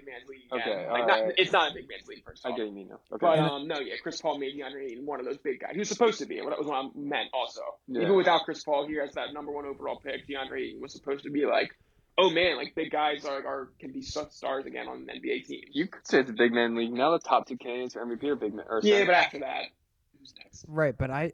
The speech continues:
Speaker 3: I just
Speaker 2: Yeah.
Speaker 3: think,
Speaker 2: Right.
Speaker 3: like,
Speaker 1: After that, there's a million guards
Speaker 3: Ayton,
Speaker 1: between
Speaker 3: I,
Speaker 2: Yeah.
Speaker 1: the center.
Speaker 3: I wouldn't say Ayton was a disappointment, though.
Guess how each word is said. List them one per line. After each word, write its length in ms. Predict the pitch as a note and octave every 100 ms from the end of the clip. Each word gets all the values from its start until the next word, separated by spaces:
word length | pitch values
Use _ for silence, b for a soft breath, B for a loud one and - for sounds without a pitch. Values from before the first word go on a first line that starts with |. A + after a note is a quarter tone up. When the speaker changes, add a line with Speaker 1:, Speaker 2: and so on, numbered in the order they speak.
| -
Speaker 3:
I 320 | C3+ D3+ F3
just 200 | F3+ -
Speaker 2:
Yeah. 60 | F#2+
Speaker 3:
think, 180 | E3+ D#3+
Speaker 2:
Right. 120 | C3+ C3
Speaker 3:
like, 80 | C3+
Speaker 1:
After 120 | D3+
that, 100 | D3+
there's 160 | C#3+ -
a 60 |
million 420 | C#3 C#3+ D#2+ - -
guards 340 | F2 E2+ C3
Speaker 3:
Ayton, 120 | D#3
Speaker 1:
between 220 | - D#3+ E3+
Speaker 3:
I, 20 |
Speaker 2:
Yeah. 120 | G3+
Speaker 1:
the 40 | -
center. 240 | D#3+ -
Speaker 3:
I 80 | D3
wouldn't 260 | E3+ F#3 E3+
say 180 | E3
Ayton 260 | B2+ C#3 -
was 160 | C3 A#2+
a 60 |
disappointment, 720 | A2 A2+ G#2 - C3 C3+ -
though. 80 | -